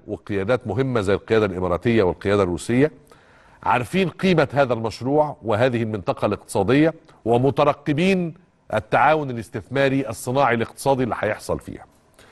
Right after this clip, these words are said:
ببساطة شديدة هذه المنطقة هي عبارة عن سوق مفتوحة مجمعة للنشاط الاقتصادي الاستثماري لكل دول العالم القوية. في هناك منطقة صناعية روسية،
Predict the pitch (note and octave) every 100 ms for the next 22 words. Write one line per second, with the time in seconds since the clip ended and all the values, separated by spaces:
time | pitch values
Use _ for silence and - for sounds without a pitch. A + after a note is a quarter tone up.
0 | - - - - - B2 C#3 G3 G3 -
1 | D#3 F#3 D#3 E3 D3 B2+ A2 - E3 E3+
2 | C3 C#3+ A#2 A2+ C#3+ B2 G#2+ C#3 E3+ -
3 | _ _ _ - - G#3+ G#3+ - - -
4 | _ B2 C3+ - G3 G3+ - F#3+ - _
5 | - C#3 C#3+ D3 C#3+ D#3 G#2+ D2+ - _
6 | _ _ _ _ _ _ _ - - B2+
7 | C3 B2+ F3 E3 B2 A#2+ - - D3 F#2+
8 | F#2 G2 - G#2+ C#3+ E3 F3 E3+ _ _
9 | - A#2 - F#3+ D#3 F3 D#3 A#2+ C#3+ C3+
10 | G#2 G#2+ F2 A#1 - _ _ _ _ _
11 | _ B2+ A#2+ C3+ D3+ - _ G#2+ F2+ -
12 | - G#2 - F#2+ F#2 A2 C3 C#3+ - F#2+
13 | G2 G2+ C#2 -